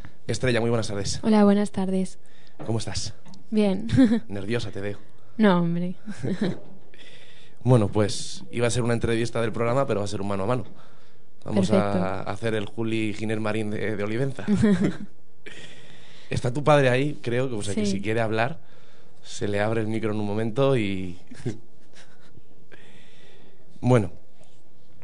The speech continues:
Speaker 1: vamos a empezar. Eh, lo primero, ¿cómo te surge la, eh, a-, la edad, con la edad tan joven, ¿no? ¿Cómo te surge el querer apuntarte a una escuela taurina e intentar ser torera?
Speaker 2: Bueno, pues,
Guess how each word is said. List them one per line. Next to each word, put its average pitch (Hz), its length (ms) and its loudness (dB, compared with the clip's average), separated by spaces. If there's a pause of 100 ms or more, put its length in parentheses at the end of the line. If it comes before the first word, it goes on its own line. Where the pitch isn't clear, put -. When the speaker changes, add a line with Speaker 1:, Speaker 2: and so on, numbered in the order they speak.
(300)
Speaker 1:
vamos 120 140 2
a - 20 2
empezar. 107 380 2 (220)
Eh, 107 560 0 (600)
lo 117 120 4
primero, 117 360 4
¿cómo 139 200 2
te 135 100 0
surge 123 260 0
la, 95 460 0 (260)
eh, 82 440 -4 (160)
a-, 92 180 -2
la 104 140 2
edad, 113 260 4 (340)
con 101 100 -2
la 92 80 0
edad 104 180 0
tan 95 140 -2
joven, 110 300 0
¿no? 107 100 0
¿Cómo 113 160 0
te 113 100 0
surge 120 360 2
el 98 100 0
querer 110 220 4
apuntarte 117 600 4
a 117 60 4
una 107 140 4
escuela 110 280 2
taurina 107 440 0 (160)
e 110 80 0
intentar 104 420 0
ser 98 400 -2 (220)
torera? 92 320 -2 (580)
Speaker 2:
Bueno, 214 260 2
pues, 175 600 0